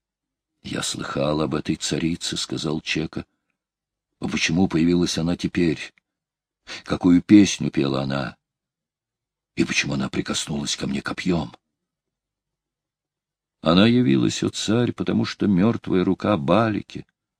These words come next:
призвала ее, как ты сам видел. То, о чем она пела,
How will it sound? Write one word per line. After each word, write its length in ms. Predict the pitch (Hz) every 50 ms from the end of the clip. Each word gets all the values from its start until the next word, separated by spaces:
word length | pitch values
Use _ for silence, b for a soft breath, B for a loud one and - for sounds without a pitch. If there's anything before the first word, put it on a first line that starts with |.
| _ _ _ _ _
призвала 720 | - 82 98 98 85 - 78 78 90 92 90 98 101 104
ее, 400 | 101 90 80 76 71 69 67 64
как 240 | - - 64 65 -
ты 120 | - 71
сам 320 | 69 - - 71 69 64 65
видел. 380 | 73 82 82 71 64 62 64 _ _ _ _ _ _ _ _ _ _ _ _ _ _ _ _ _ _ _ _ _ _ _ _ _ _
То, 220 | - 107 117 127 127
о 60 | 120
чем 260 | - - - 127 127
она 180 | 127 127 131 127
пела, 580 | - - 135 135 139 135 123 90 67 62 -